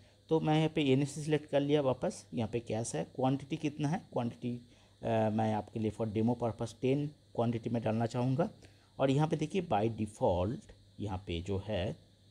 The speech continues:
मार्केट सिलेक्शन है, तो मार्केट का टाइम है आपको पता है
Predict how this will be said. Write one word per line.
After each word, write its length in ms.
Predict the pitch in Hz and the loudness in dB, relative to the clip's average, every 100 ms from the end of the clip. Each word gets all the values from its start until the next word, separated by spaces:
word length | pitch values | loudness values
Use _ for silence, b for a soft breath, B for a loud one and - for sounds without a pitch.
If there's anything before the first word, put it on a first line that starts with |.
| - 127 | -10 -4
मार्केट 500 | 113 117 135 127 - | -2 -2 -4 -6 -8
सिलेक्शन 580 | - 87 80 - - 92 - | -14 -10 -10 -12 -12 -12 -12
है, 60 | - - - _ - | -18 -20 -20 _ -6
तो 80 | 113 | -4
मार्केट 440 | 101 107 - 139 | -2 -6 -6 -8
का 120 | - | -6
टाइम 280 | 127 113 123 | -2 0 2
है 100 | 135 | 0
आपको 240 | 139 - | -2 -6
पता 240 | - 113 113 | -6 -6 -4
है 180 | 135 | -4